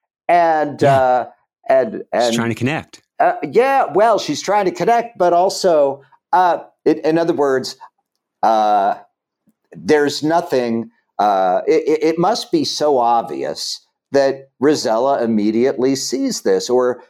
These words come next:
Speaker 2: Right,
Speaker 1: concludes
Speaker 2: right.
Speaker 1: this. So then I do come out to her, and we have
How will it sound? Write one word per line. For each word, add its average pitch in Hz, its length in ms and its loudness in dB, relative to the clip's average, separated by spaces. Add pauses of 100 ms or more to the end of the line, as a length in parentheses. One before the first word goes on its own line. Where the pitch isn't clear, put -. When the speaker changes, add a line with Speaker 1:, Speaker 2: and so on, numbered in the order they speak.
Speaker 2:
Right, 101 120 -6
Speaker 1:
concludes 117 720 0
Speaker 2:
right. - 80 -4
Speaker 1:
this. - 180 -12 (240)
So 190 380 0 (100)
then 135 220 0
I 113 160 -2
do 123 180 0
come 107 300 -4
out 95 260 -2
to 110 120 -6
her, 113 340 0
and 156 100 -4
we 101 120 2
have 92 180 -2